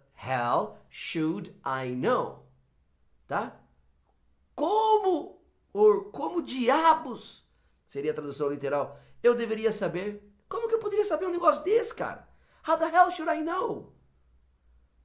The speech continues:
Tá? Essa expressão você pode usar pra quando você for mostrar a sua indignação. Você fala, "Meu, porra, cara, como é que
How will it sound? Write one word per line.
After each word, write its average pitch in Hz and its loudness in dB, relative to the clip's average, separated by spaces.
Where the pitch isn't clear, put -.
Tá? 269 6
Essa 285 8
expressão 180 -2
você 202 -4
pode 175 0
usar 160 -2
pra 175 -2
quando 165 -4
você 160 -4
for 156 0
mostrar 151 -2
a 147 -4
sua - -6
indignação. 190 -6
Você 165 -6
fala, 220 -8
"Meu, 427 2
porra, 151 -2
cara, 127 -14
como - -8
é - -10
que - -2